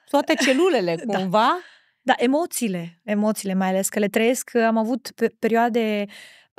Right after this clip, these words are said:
Speaker 2: uh, pe care le-am trăit foarte intens într-o anumită limbă, nu? Și mi-e foarte greu acum să vin să-ți povestesc,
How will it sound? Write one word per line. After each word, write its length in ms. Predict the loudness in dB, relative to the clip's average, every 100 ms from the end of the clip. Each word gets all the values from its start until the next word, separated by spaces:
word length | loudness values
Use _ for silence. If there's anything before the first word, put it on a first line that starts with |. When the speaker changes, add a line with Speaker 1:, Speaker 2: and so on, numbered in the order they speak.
| -4
Speaker 2:
uh, 80 | -2
pe 100 | -2
care 220 | 0 0
le-am 280 | 0 0 0
trăit 540 | -2 -2 -2 -6 -4 -2
foarte 240 | 0 0
intens 360 | 0 0 0 0
într-o 180 | 0 0
anumită 320 | 2 0 0
limbă, 400 | 0 2 0 -2
nu? 180 | -4 -2
Și 180 | -2 0
mi-e 220 | 0 0
foarte 300 | 0 -2 -2
greu 340 | 0 2 2
acum 320 | 0 0 0
să 160 | 0 -2
vin 200 | 0 0
să-ți 260 | 0 -4 -2
povestesc, 800 | 0 0 0 2 0 0 -2